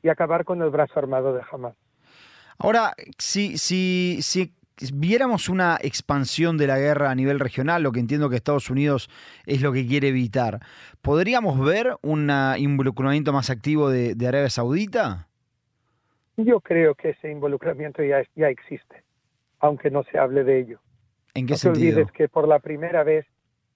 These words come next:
Speaker 1: que, que, no, la segunda, que los Houthis de Yemen lanzaron un misil balístico sobre Israel, eh, hubo varios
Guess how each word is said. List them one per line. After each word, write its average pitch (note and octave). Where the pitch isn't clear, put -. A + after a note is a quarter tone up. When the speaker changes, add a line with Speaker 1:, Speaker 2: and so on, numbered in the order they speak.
Speaker 1:
que, C#3+
que, D3+
no, D3+
la C3
segunda, D3
que -
los C3+
Houthis F3
de C#3+
Yemen C#3+
lanzaron E3+
un D3+
misil D3
balístico C#3+
sobre C3+
Israel, D3+
eh, C#3+
hubo D#3
varios C#3+